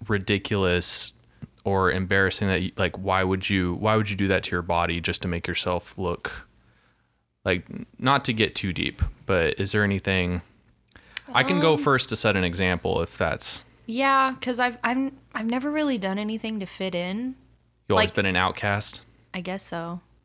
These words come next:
Speaker 2: I will admit, I do get eyelash extensions. Shout out Angela, you the best girl. And she also microbladed my eyebrows. But I did those things for me, 'cause I like those things. They make me feel good about myself.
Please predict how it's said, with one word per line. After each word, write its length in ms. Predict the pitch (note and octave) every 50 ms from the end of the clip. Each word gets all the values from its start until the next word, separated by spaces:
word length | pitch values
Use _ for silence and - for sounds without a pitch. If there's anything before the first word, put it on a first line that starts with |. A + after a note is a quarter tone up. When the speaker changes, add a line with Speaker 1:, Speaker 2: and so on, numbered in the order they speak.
| _ _ _ _ _ _ -
Speaker 2:
I 100 | G#3+ A3+
will 200 | A#3 C4 C#4+ D4+
admit, 340 | D#4 A#3+ A#3 A3 G3 F#3+ F3+ -
I 80 | F#3 F3+
do 160 | E3 F#3 F#3
get 200 | F3+ A3 A3+ -
eyelash 380 | F#3 F#3 F#3 F3+ F3 F3 F3 -
extensions. 840 | F3+ - - - E3 E3+ - - E3+ E3+ E3+ F3 F3 - - - _ _ -
Shout 280 | - - - F3+ F3+ F#3
out 140 | F#3+ F#3+ -
Angela, 560 | - F3 E3+ E3+ - E3 D#3+ D#3 E3 F3 F3
you 160 | F3 E3+ E3+ F3
the 80 | F3+ F3
best 240 | F3+ F3 F3+ - -
girl. 360 | - D3 D3 C#3+ C#3+ E3 - - _ _ _ _ -
And 160 | F3+ F3+ F#3
she 100 | - -
also 240 | F#3+ G3 G3 - G3+
microbladed 580 | F#3+ F#3 F#3+ G3 G3 F#3+ E3+ F3 F3 E3 E3 D#3
my 200 | E3 D3+ - D#3
eyebrows. 640 | D3+ D#3 D3+ D3 C#3 C#3 C#3+ D3 D3+ - - - - - - _ -
But 100 | - B3+
I 60 | C#4+
did 140 | - A4+ A#4
those 120 | A#4 G#4+ G#4+
things 180 | G#4+ G#4 F#4+
for 120 | - E4 B3
me, 520 | G#3 F3+ F#3 G#3 G3 E3 C#3+ C3+ D#3+ - - _ _ _ _ _ _ _
'cause 120 | - G3 G3
I 80 | G3 F#3+
like 280 | F#3 F#3 F#3+ F#3+ -
those 220 | - E3+ E3 E3+ -
things. 380 | - E3 - - - F#3 F3+
They 120 | - F3+ F3
make 180 | F3+ F#3+ F#3
me 100 | - F#3 F3
feel 200 | - F#3 F3 F3
good 200 | E3+ E3+ E3 D#3
about 240 | D3+ - D#3 D3 D3+
myself. 680 | C#3+ - - - - - - - - - - - -